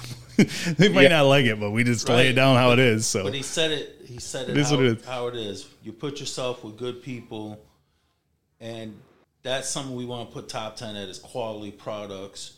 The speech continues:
Speaker 3: and
Speaker 1: Right.
Speaker 3: working with quality vendors
Speaker 1: Yep.
Speaker 3: to better our relationship and better our customers' experience. And Brian, thank you for that.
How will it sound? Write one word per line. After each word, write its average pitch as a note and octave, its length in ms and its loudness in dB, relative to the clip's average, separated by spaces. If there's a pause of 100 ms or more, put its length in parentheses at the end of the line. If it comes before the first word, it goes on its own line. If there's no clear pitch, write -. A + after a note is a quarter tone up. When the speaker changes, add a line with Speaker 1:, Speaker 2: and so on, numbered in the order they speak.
(100)
Speaker 3:
and G#2 100 -12
Speaker 1:
Right. G#2 120 -8
Speaker 3:
working G#2 480 -12
with G#2 160 -14
quality G#2 600 -10 (480)
vendors G2+ 840 -10
Speaker 1:
Yep. G#2 160 -2 (840)
Speaker 3:
to B2 120 -12
better G#2 580 -10 (420)
our A2 160 -6
relationship G#2+ 760 -12
and G2 120 -12
better G2+ 300 -10
our G2 240 -10
customers' G2 640 -14
experience. F#2+ 800 -14
And F#2+ 140 -16
Brian, G2+ 320 -12
thank A2 260 -10
you F#2 60 -18
for F#2 140 -14
that. F2+ 280 -14